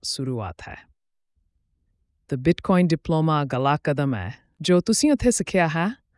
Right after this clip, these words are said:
ਉਸ ਉੱਤੇ ਆਧਾਰਿਤ ਹੈ। ਜਿਗਿਆਸੂ ਰਹੋ, ਸਵਾਲ ਪੁੱਛਦੇ ਰਹੋ ਅਤੇ ਖਰਗੋ ਦੇ ਬੈਲ ਵਿੱਚ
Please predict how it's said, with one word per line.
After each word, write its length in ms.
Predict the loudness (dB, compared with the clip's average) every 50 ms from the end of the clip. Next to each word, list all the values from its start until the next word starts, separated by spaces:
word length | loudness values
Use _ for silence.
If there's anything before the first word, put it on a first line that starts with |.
| _ _ _ _ _ _ _ -4
ਉਸ 140 | -2 -2 -2
ਉੱਤੇ 180 | 0 0 0 0
ਆਧਾਰਿਤ 460 | -2 -2 -4 -4 -4 -4 -6 -10 -12
ਹੈ। 140 | -14 -16 -16 -18 -20 _ _ _ _ _ _ _ _ _ _ _ _ _ -8
ਜਿਗਿਆਸੂ 460 | -6 -2 2 2 2 2 2 0 -2
ਰਹੋ, 320 | -4 -4 -4 -4 -4 -4 -6 _ _ _ _ _ _
ਸਵਾਲ 420 | -12 -6 0 2 4 4 4 4 2
ਪੁੱਛਦੇ 420 | 0 -2 -2 -2 0 0 0 0
ਰਹੋ 340 | -2 -4 -6 -8 -8 -8 -10 -12 _ _ _ _ _ _ -12 -10
ਅਤੇ 160 | -6 -6 -6 -6
ਖਰਗੋ 300 | -6 -6 -6 -4 -2 -2
ਦੇ 120 | -2 -4 -6
ਬੈਲ 440 | -4 -2 -2 -2 0 -2 -4 -6 -10 -14 _ _ _ _ _ _ -10
ਵਿੱਚ 200 | -8 -6 -8